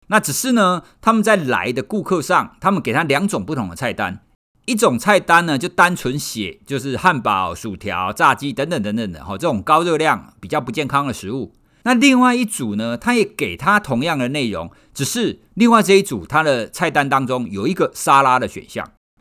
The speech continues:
换句话说，一个是通通是不健康的食物，另外一个大部分是不健康的食物，可是有一个健康的食物。他们就发现一样的结果，那一些拿到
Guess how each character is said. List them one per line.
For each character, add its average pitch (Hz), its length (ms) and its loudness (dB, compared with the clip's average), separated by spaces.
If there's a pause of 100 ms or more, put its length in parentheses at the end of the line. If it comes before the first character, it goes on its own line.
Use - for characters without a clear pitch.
(160)
换 262 160 4
句 247 120 2
话 240 180 8
说， 214 160 2
一 170 80 -4
个 170 140 2
是 196 100 -6
通 170 160 -4
通 175 160 0
是 180 80 2
不 139 100 -8
健 135 140 -2
康 123 180 2
的 113 60 -2
食 92 180 -10
物， 95 220 -8
另 202 160 2
外 202 160 4
一 - 20 -2
个 135 180 2
大 208 220 4
部 196 140 2
分 190 160 0
是 196 80 2
不 147 100 -10
健 160 140 -4
康 151 180 2
的 139 60 -2
食 123 160 -6
物， 113 80 -4
可 113 220 -2
是 202 240 -2
有 90 200 -10
一 120 60 -2
个 139 160 -4
健 113 140 -4
康 117 160 -4
的 101 80 -6
食 - 160 -14
物。 82 160 -16 (360)
他 262 120 2
们 262 100 2
就 262 100 4
发 254 160 2
现 254 80 0
一 160 140 -4
样 220 180 4
的 190 80 4
结 143 200 -2
果， 110 340 -6 (140)
那 240 180 2
一 262 80 4
些 247 280 2
拿 165 300 0
到 175 460 4